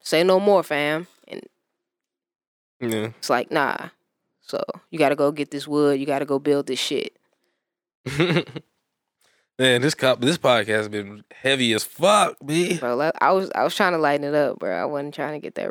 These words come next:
Speaker 1: real, but all right, you asked me last week. I'm gonna ask you this week. What you been listening to?
Speaker 2: What have I been listening to? What have I been listening to? Uh, let's see, a couple of songs off of that, uh, Without Warning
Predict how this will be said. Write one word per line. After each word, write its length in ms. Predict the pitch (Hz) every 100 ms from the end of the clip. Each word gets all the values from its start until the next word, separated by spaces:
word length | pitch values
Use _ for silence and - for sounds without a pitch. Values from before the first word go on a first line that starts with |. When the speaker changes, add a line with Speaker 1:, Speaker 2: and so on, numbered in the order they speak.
| -
Speaker 1:
real, 140 | - -
but 320 | - - - _ _ - _ -
all 100 | 214
right, 180 | 202
you 80 | 208
asked 200 | 214 208
me 100 | 226
last 220 | 202 180 180
week. 180 | 175
I'm 80 | 180
gonna 120 | 170 175
ask 200 | 180 202
you 120 | 185
this 160 | 175
week. 160 | 175 156
What 160 | 190 202
you 60 |
been 140 | 190 170
listening 340 | 147 - -
to? 100 | - - _ _
Speaker 2:
What 140 | 120 117
have 100 | 113
I 120 | 113
been 240 | 110 107
listening 460 | 117 107 110 107 107
to? 360 | - 110 104 113 _ _ _ _ _ -
What 120 | 302
have 200 | 131 202
I 140 | 135 101
been 220 | 110 110
listening 360 | 110 120 110 107
to? 280 | 117 110 107 - - _
Uh, 500 | 151 202 226 233 226 214 - _ _ _ _ _ _ _ _ _ 156
let's 160 | 151
see, 260 | - 135 127
a 60 |
couple 400 | 120 139 135 143 139
of 100 | 127
songs 540 | - 123 120 117 120
off 220 | 117 113 117
of 80 | 110
that, 180 | 110
uh, 580 | 110 110 107 104 98 - - _ _ _ -
Without 360 | 110 117 113 110
Warning 520 | 113 117 113 113 117